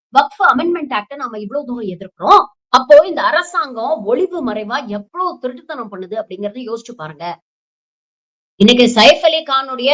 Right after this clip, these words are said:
முன்னோர்கள்ல அந்த அபிதா சுல்தான் என்கிற நபர் மட்டும்தான் வந்து இந்தியாவை விட்டு பர்மனண்டா பாகிஸ்தானுக்கு போயிட்டாங்க. ஆனா சைஃப் அலி கானுடைய கொள்ளு தாத்தால ஆரம்பிச்சு அவங்களுடைய பாட்டி, அவங்களுடைய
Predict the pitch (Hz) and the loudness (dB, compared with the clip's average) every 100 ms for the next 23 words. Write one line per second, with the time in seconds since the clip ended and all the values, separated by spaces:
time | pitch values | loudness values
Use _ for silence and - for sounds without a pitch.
0 | 320 - - 220 285 349 349 294 254 302 | 0 -2 -2 2 4 6 4 4 2 2
1 | 254 - 277 330 349 339 277 247 285 262 | 2 -2 -2 -4 -6 -6 -14 -8 -8 -8
2 | 247 262 233 214 220 311 247 247 349 330 | -10 -8 -8 -6 -4 -4 -6 -10 -10 -6
3 | 339 311 359 403 _ - 285 339 339 262 | -6 -8 -14 -14 _ -6 -2 4 4 2
4 | 254 339 269 277 262 254 311 277 294 311 | -4 -6 -6 -8 -12 -8 -2 -2 -4 -12
5 | 285 254 240 254 254 190 151 _ _ _ | -14 -14 -10 -8 -6 -8 -12 _ _ _
6 | _ _ _ _ _ - 285 320 339 311 | _ _ _ _ _ 2 4 4 2 2
7 | 311 311 277 262 240 233 226 220 262 302 | 4 2 0 -4 -4 -6 -8 -2 -2 -2
8 | - 247 240 202 214 247 254 226 277 302 | 0 0 0 2 4 4 2 -4 0 4
9 | 262 233 214 208 190 220 247 302 302 302 | 4 2 -2 0 -2 6 8 8 4 -8
10 | 269 240 208 | -8 -8 -10